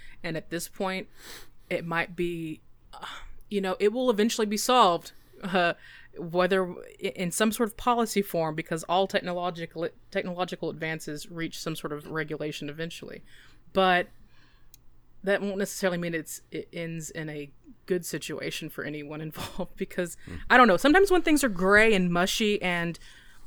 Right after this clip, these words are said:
Speaker 1: we can take 'em case by case, it's s-, better,
Speaker 2: It,
Speaker 1: safer,
Speaker 2: it's a
Speaker 1: I don't
Speaker 2: status
Speaker 1: know.
Speaker 2: quo that's actually not always, it's not the best of all possible worlds, but it's, like, the better than an average possible world.
Speaker 1: Uh, yeah, as opposed to,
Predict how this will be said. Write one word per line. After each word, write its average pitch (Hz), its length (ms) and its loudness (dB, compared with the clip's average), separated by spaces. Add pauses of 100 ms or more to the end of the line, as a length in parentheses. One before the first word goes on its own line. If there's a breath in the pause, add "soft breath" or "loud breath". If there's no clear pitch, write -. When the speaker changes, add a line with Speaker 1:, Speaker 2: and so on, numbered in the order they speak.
(120)
Speaker 1:
we 185 240 0
can 196 140 2
take 208 160 2
'em 202 100 2
case 220 280 0
by 190 140 0
case, 214 640 0 (340 soft breath)
it's 190 320 4 (880)
s-, - 540 -4
better, 240 640 4 (120)
Speaker 2:
It, 196 120 8
Speaker 1:
safer, 311 280 4
Speaker 2:
it's 208 160 12
a 208 40 2
Speaker 1:
I - 20 4
don't 220 100 4
Speaker 2:
status 262 360 12
Speaker 1:
know. 349 80 2
Speaker 2:
quo 233 200 12
that's 220 200 4
actually 208 340 10
not 185 260 12
always, 180 540 8
it's - 240 6
not 226 220 12
the 190 80 6
best 196 280 8
of 202 60 -2
all 202 140 10
possible 190 500 8
worlds, 196 400 6
but 160 140 2
it's, 151 100 0
like, 170 200 6
the 143 120 12
better 165 380 8
than 143 140 4
an 139 200 6
average 131 540 8
possible 101 520 2
world. 80 360 -10 (340)
Speaker 1:
Uh, - 60 -18 (120)
yeah, 220 280 -2
as 214 160 0
opposed - 340 2
to, 214 200 4